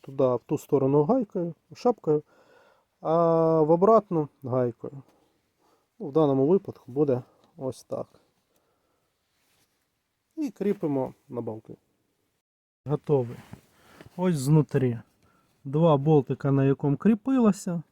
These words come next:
це заглушки. Щоб не царапалась підкладка і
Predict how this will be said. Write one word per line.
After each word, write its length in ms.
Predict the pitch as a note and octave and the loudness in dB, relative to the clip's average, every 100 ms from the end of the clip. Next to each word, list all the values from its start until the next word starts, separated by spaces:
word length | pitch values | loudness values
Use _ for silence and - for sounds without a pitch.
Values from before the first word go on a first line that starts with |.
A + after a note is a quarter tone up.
| _ | _
це 140 | F3 | 0
заглушки. 680 | D3 C3 C#3 C3+ - - B2 _ _ _ _ _ _ _ | 2 2 2 -2 -6 -14 -16 _ _ _ _ _ _ _
Щоб 220 | _ B2+ A2+ _ _ _ _ _ _ _ _ _ _ _ _ _ _ | _ -16 -16 _ _ _ _ _ _ _ _ _ _ _ _ _ _
не 140 | F3 D3+ | -4 -4
царапалась 560 | - D3 C#3+ C#3 C3+ | 0 2 2 0 -4
підкладка 840 | - C#3+ - D#3+ G3 G3 - A2+ G#2 - - - C3+ | -4 -10 0 2 2 0 -8 -10 -8 -14 -14 -14 -10
і 320 | A#2 A2+ | -6 -4